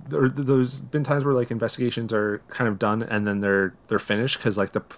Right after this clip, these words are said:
the accuser didn't wanna, like, say anything 'cause they've already said their piece and they don't have an obliga-, like, Ubisoft isn't, like,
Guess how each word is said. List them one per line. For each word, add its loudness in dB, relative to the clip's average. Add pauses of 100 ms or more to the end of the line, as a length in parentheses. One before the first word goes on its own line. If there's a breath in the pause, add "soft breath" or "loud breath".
the 2
accuser 0
didn't 0
wanna, 2
like, 0
say 0
anything -2 (720 loud breath)
'cause 2
they've 6
already 4
said 2 (320)
their 4
piece -2
and -2
they 2 (680)
don't 4
have 4
an 4
obliga-, 2
like, 4
Ubisoft 8
isn't, 2
like, -4